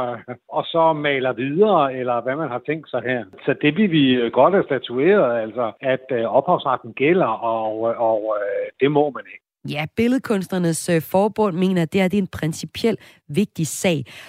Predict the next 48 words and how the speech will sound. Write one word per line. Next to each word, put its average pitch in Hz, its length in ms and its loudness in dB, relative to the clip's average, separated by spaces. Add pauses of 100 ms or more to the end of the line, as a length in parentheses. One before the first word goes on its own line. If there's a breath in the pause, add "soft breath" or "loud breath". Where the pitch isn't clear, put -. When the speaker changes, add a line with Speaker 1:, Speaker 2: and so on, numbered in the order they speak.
(160 loud breath)
Speaker 2:
Og 185 100 0
Thomas, 190 380 0
øh, 180 80 0
Kluge, 233 200 2
det 220 100 2
er 208 40 4
jo 202 40 4
så 247 160 0
dit 240 360 -6
værk, 175 300 0
der 180 180 2
er 160 200 0
omdrejningspunkt 185 800 0
for, 196 240 0
øh, 156 220 2
sagen. 208 420 0 (300 loud breath)
Du 247 40 4
har 254 60 6
givet 202 220 0
fuldmagt 269 500 0
til, 240 380 2
øh, 151 120 2
Billedkunstnernes 165 920 -2
Forbund 180 440 0
i 233 80 4
sagen 196 380 0 (320 loud breath)
mod 196 180 2
kirken. 220 600 2 (440 loud breath)
Hvorfor 240 300 0
er 226 160 0
det 269 100 -2
så 240 120 -2
vigtigt 185 580 -4 (140)
for - 160 -2
dig 175 520 0
at 175 200 0
vinde 196 400 2
den 202 160 -2
her 190 140 -2
sag, 202 300 -4
som 147 140 -8
du 147 60 -6
altså 147 160 -6
har 156 60 -6
lagt 151 200 -8
an 185 120 -4
mod 185 200 0 (160)
kirken? 202 300 -2